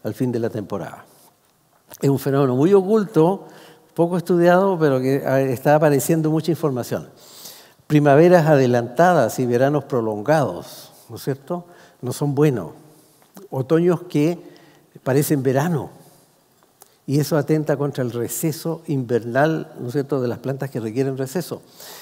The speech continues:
Reducción del frío invernal y mayor frecuencia de vientos cálidos, o sea, los famosos puelches, ¿no es cierto?, o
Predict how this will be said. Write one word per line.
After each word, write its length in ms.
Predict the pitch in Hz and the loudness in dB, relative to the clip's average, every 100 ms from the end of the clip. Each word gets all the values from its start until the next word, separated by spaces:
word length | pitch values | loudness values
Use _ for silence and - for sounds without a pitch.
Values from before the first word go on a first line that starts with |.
| - | -16
Reducción 640 | 147 147 156 143 135 190 214 | 0 2 4 2 0 -2 0
del 160 | 180 151 | 0 0
frío 280 | 160 156 | 2 2
invernal 640 | 151 117 123 156 247 240 - - - - - - | 2 -2 -2 -2 -2 -8 -18 -20 -20 -20 -18 -2
y 120 | 156 | 2
mayor 280 | 143 139 156 | 2 2 0
frecuencia 480 | 151 127 147 - 127 | 0 0 0 0 -2
de 100 | 120 | 0
vientos 360 | 127 120 117 | -2 -4 -10
cálidos, 500 | - 131 127 127 117 | -2 0 0 -2 -4
o 20 | |
sea, 220 | - 120 117 | -4 -4 -2
los 220 | 107 95 - | -4 -8 -12
famosos 440 | 104 107 104 117 - | -8 -8 -8 -14 -8
puelches, 460 | 110 110 107 - 95 | -4 -4 -4 -12 -12
¿no 80 | 90 | -12
es 60 | |
cierto?, 400 | - 95 - 117 - _ _ _ _ _ | -12 -10 -10 -10 -12 _ _ _ _ _
o 300 | 110 98 | -10 -10